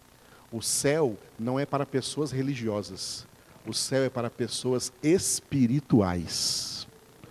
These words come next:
cheias do Espírito Santo, guiadas pelo Espírito Santo. E o Espírito Santo guia os filhos de Deus a toda a verdade, a toda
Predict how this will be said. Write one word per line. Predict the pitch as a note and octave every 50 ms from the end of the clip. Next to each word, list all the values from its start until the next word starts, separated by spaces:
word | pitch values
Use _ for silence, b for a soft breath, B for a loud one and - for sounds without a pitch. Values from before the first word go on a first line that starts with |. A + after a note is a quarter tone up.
| B B B B B B
cheias | - - - - - - E3+ E3+ F3+ G3 F#3 F#3 F#3 E3+ C3
do | A#2+ B2+ D#3+ E3
Espírito | C3 - - - - D3+ D3+ D#3+ D#3 - D3+
Santo, | - - - - G#2+ G#2 G2 F#2 - - F#2+ B B B B B A#2
guiadas | - C3+ F#3 F3+ D#3+ D#3 E3 F#3+ F#3+ E3 F3 G3+ - - -
pelo | - - D#3+ F3 F#3 F3 D#3+
Espírito | C#3 - - - D#3 E3 D#3 E3+ - -
Santo. | D#3+ - - - G#2+ G#2 G2 - - - - B B B B B
E | B2+
o | C3
Espírito | C#3 B2+ - - - C#3+ C#3+ C#3+ - C3+
Santo | - - - D#3 F3+ F3+ - C#3 B2 - -
guia | - C#3 F3+ A3 A3 G3+ F#3 F#3+ F#3+ - - - -
os | - G#2+ - -
filhos | - - D3+ D3+ C#3 C3+ G#2+
de | A#2+ A#2
Deus | A#2+ C#3+ E3 F#3+ G3+ F#3 - - - - - b b b b -
a | A#2+ A#2+ -
toda | - - - G3+ G#3+ A#3 G3 F3+ G#3 G#3 -
a | D#3 D3+
verdade, | C#3 D#3 D3+ C3+ B2 G#2 G2+ F#2+ F#2 F2+ - - G2 - - - - -
a | G2 G#2
toda | - - B2 B2+ C3 B2+ C3 C3 C3 C3